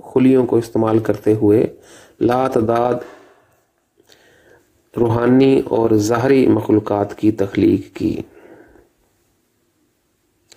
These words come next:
इसी तरह उसने इन खुलियात को बेशुमार मखलूक़ात के लिए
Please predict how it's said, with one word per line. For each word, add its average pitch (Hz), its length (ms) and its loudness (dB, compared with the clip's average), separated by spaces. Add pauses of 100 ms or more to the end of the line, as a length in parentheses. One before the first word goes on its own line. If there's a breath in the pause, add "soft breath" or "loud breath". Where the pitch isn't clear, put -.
(600 soft breath)
इसी - 240 0
तरह 156 240 0
उसने 139 500 0
इन 135 260 0
खुलियात 120 640 0
को 127 100 0
बेशुमार 127 720 2
मखलूक़ात 104 640 -2
के 101 80 0
लिए 107 400 2